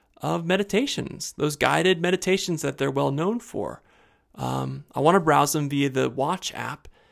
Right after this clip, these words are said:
and I'd like to be able to restart a meditation series from where I left off last time without pulling out my phone.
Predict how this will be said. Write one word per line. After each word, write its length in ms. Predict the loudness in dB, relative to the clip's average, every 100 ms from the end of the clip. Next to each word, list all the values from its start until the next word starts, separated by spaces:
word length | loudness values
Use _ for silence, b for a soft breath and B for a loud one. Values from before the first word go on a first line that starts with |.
| b b -4
and 120 | -2
I'd 100 | 2
like 180 | 0 -2
to 80 | 0
be 100 | 0
able 180 | 0
to 180 | -2 -4 -8 _
restart 800 | -4 -2 -2 0 2 4 2 -2 _ _ -4
a 400 | -2 -2 -4 -6
meditation 640 | -4 -4 -4 -4 -4 -6
series 460 | -4 -2 -2 -2 -4
from 240 | -6 -4
where 180 | -4 -4
I 100 | -6
left 280 | -6 -6 -4
off 240 | -6 -6
last 320 | -8 -8 -8
time 340 | -4 -2 -2 -6 B B
without 600 | -4 -2 -2 0 -2 -6
pulling 300 | -4 -2 -2
out 180 | -4 -8
my 100 | -10
phone. 420 | -10 -8 -8 -8